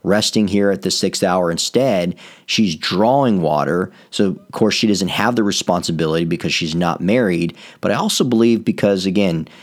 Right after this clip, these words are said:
she was not wanting to interact with the people. So she's, again, she's an outcast, and she comes at an awkward hour. Now, notice Jesus responds to her in verse seven by asking her,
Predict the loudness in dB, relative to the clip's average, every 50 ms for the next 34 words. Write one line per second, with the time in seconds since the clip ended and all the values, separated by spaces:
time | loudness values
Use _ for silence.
0 | -20 -20 _ _ -12 -8 -2 0 2 2 2 2 2 2 2 2 2 2 2 2
1 | 2 0 -2 -2 -2 0 0 0 2 0 0 -2 -2 -4 -4 -4 -4 -8 -4 -2
2 | -2 -2 0 0 -2 -2 -2 -4 -6 -6 -4 -2 -2 -2 -2 -2 -2 0 0 0
3 | 0 0 -2 -4 -4 -2 -2 0 0 0 -2 -2 -4 -2 -2 -2 -2 -4 -6 -8
4 | -6 -6 -6 -6 -6 -4 -4 -2 -2 -2 -2 -4 -4 -4 -6 -4 -4 -2 -2 -4
5 | -4 -6 -6 -4 0 0 2 2 2 0 -2 -6 -10 -14 -20 -20 -20 -20 -20 -20
6 | -8 -2 0 2 4 4 4 2 0 0 2 2 2 4 2 2 0 0 0 -2
7 | -4 -6 -10 -14 _ _ _ -18 -10 -4 -4 -2 -2 -2 0 2 2 2 2 0
8 | 0 -2 -2 -2 -2 -2 0 0 -2 -2 -2 -2 -2 0 0 0 0 0 0 -2
9 | -2 -2 -2 -2 0 0 0 -2 -2 -4 -4 -4 -6 -4 -4 -4 -2 -2 -4 -6